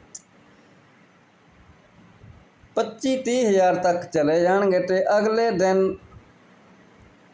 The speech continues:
ਤੱਕ ਇਹ ਚਾਲੀ ਪੰਜਾਹ ਹਜ਼ਾਰ ਤੱਕ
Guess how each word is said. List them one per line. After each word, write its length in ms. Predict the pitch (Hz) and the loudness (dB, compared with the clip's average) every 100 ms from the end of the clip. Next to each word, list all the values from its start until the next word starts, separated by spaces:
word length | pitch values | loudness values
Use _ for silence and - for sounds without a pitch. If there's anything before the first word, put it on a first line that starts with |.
| _ - - - - - - | _ -20 -20 -20 -20 -20 -6
ਤੱਕ 320 | 180 175 175 170 | 0 0 0 0
ਇਹ 340 | 165 160 - | 0 0 0
ਚਾਲੀ 360 | 190 190 196 - | 0 2 2 0
ਪੰਜਾਹ 340 | 175 185 180 | 0 2 2
ਹਜ਼ਾਰ 240 | 165 156 | 2 0
ਤੱਕ 600 | 143 151 147 147 143 143 | 0 -2 -2 -2 0 -2